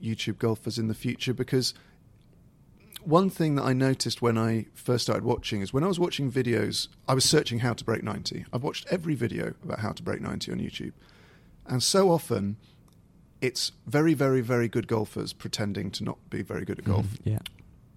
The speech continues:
Speaker 1: Or going, "Right, so, uh, I see, uh, this, this tree's obscuring me, so if I wanna break ninety, what I need to do here is just, uh, is just chip out onto the, the fairway." And they do that, and,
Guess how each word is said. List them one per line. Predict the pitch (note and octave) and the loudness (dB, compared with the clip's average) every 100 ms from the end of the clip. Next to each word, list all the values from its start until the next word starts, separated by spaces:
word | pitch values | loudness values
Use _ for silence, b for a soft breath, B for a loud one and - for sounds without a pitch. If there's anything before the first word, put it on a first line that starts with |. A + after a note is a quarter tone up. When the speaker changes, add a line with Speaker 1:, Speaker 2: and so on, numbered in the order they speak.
| - - | -10 2
Speaker 1:
Or | D3 D3+ D3 - B B - | 6 6 4 0 B B 0
going, | B2+ A#2+ A#2 A#2 G#2+ B B B B - - | 4 4 4 2 -4 B B B B -20 2
"Right, | E3 A3 - | 4 4 2
so, | - B2+ A#2+ | 4 6 6
uh, | C3 A#2+ A#2 | 6 6 4
I | A#2+ | 2
see, | - - F3 E3+ - | -2 2 2 2 0
uh, | A2 G#2+ | 0 0
this, | B2 - | -2 -4
this | - A#2 | -6 -6
tree's | - D3 D3+ | -4 -2 -2
obscuring | - - - B2 B2 | -2 -4 0 2 4
me, | B2 | 2
so | A#2 A2+ A2 | 0 0 0
if | A#2+ | -2
I | F#3+ | -2
wanna | F3+ D#3 | 0 -2
break | - A2+ | -2 -2
ninety, | A#2 G#2+ - | -2 -4 -2
what | A#2 | -2
I | B2 | -2
need | A2+ | -4
to | - | -4
do | G#2+ | -4
here | G2+ G2 G2 - B B - | -4 -4 -4 -8 B B -8
is | G#2 - | -6 -4
just, | - - - - | -4 -4 -6 -8
uh, | G#2+ F#2+ | -6 -4
is | - | -6
just | - - | -8 -4
chip | - - | -4 -4
out | G#2 G2+ | -6 -4
onto | G#2+ G2 - | -6 -6 -8
the, | F#2+ G2 - - | -6 -6 -6 -12
the | - | -14
fairway." | - - - - - - | -10 -8 -8 -10 -12 -14
And | - G2+ G2+ | -10 -6 -6
they | G#2 | -2
do | F3 D#3+ | 0 0
that, | G#2+ - | -2 -4
and, | A2 G#2 | -6 -6